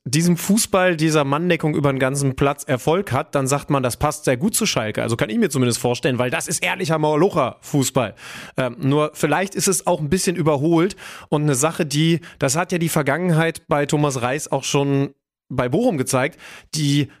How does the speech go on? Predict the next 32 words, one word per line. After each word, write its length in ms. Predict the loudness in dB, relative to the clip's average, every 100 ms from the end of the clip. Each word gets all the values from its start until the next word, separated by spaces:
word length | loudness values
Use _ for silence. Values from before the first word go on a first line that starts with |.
| _ 0
nur 160 | 2
eine 100 | 4
gewisse 300 | 2 0 0
Zeit 360 | 0 0 -2 -4
funktioniert. 880 | -2 -2 0 0 2 0 -4 -6 -2
Diese, 380 | 0 2 2 2
diese, 460 | 0 2 2 2
diese 220 | 0 0
Idee 340 | 0 0 2 2
ist 140 | 0
vielleicht 280 | 0 -2 0
irgendwann, 600 | 0 2 2 0 -2 0
wenn 120 | 0
der 100 | 0
Gegner 320 | 0 -2 -2
Antworten 440 | -2 -2 0 0 0
gefunden 400 | 0 0 2 0
hat, 160 | 2
auch 100 | -2
auserzählt, 640 | 2 0 2 -2 0 0 2
weil 100 | 0
er 60 |
dann 160 | 0 -2
nicht 100 | 0
sagen 300 | 0 -2 -2
kann, 240 | -2 -2
„Und 160 | -4 0
jetzt 240 | 0 0
ist 120 | -4
übrigens 560 | 0 0 0 0 0 0
Next 300 | 0 0 -4
Step.“ 240 | -4 -4